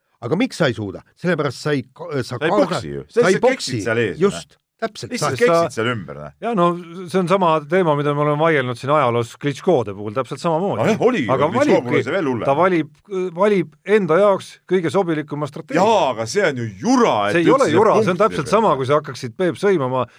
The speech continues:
Speaker 3: korvpallimeeskkondi, kes kuidagimoodi näiteks, eh,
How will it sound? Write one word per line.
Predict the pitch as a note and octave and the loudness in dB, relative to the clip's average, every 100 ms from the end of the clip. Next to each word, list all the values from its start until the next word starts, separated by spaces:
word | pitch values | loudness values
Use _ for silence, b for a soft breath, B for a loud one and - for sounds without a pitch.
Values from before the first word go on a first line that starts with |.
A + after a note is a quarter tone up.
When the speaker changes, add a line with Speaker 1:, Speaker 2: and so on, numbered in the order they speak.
| b | b
Speaker 3:
korvpallimeeskkondi, | - G3 D3 C#3+ F#3+ F3 - B2+ A#2 | 0 0 2 2 2 2 0 -4 -4
kes | B2+ | -4
kuidagimoodi | E3 D3+ B2+ B2+ B2+ B2 | 0 0 0 -2 -2 0
näiteks, | B2+ B2 B2 - | -2 -4 -8 -6
eh, | B2+ A#2+ | -4 -4